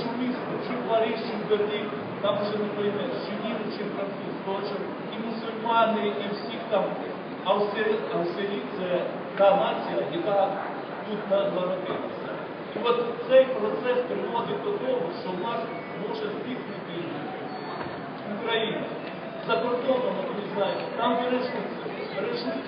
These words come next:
село, тому що село це вже в нас створилося колиска нашої української нації і продовження нашого народу. І от, е, те, що робиться в державі,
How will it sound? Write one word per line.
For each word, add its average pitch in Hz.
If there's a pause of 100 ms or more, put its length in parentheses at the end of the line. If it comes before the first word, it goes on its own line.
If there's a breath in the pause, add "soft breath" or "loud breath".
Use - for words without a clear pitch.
(100)
село, 240 (120)
тому 208 (280)
що 214 (460)
село 208 (120)
це 202 (340)
вже 220
в 214
нас 208
створилося 196 (120)
колиска 190 (120)
нашої 175 (160)
української 180 (360)
нації - (680)
і - (120)
продовження 208 (140)
нашого 175 (440)
народу. 170 (800)
І - (120)
от, 226 (140)
е, 202 (520)
те, 254
що 466
робиться 214
в 208
державі, 220